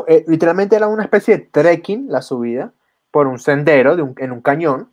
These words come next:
pero en este caso un cañón frío, eh, y no había marcación. Arriba,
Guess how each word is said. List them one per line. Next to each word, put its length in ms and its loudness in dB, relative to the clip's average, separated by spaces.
pero 140 -10
en 100 -20
este 160 -8
caso 200 0
un 60 -12
cañón 420 -6
frío, 460 2
eh, 520 4
y 120 -2
no 120 2
había 220 4
marcación. 720 -4
Arriba, 640 2